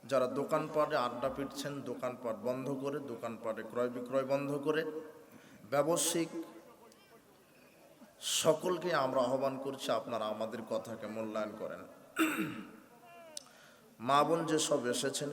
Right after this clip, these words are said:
কথাবার্তা বন্ধ করে মনোযোগের সাথে আমাদের কথাগুলিকে মূল্যায়ন করেন।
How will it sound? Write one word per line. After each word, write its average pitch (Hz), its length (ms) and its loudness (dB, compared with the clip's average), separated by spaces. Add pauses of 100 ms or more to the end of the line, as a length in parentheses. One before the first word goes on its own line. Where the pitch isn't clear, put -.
কথাবার্তা 117 580 0
বন্ধ 120 400 -2
করে 139 240 -2 (840)
মনোযোগের 143 540 2
সাথে 139 320 -2
আমাদের 123 420 -2
কথাগুলিকে 113 600 -4
মূল্যায়ন 110 480 -4
করেন। 92 260 -6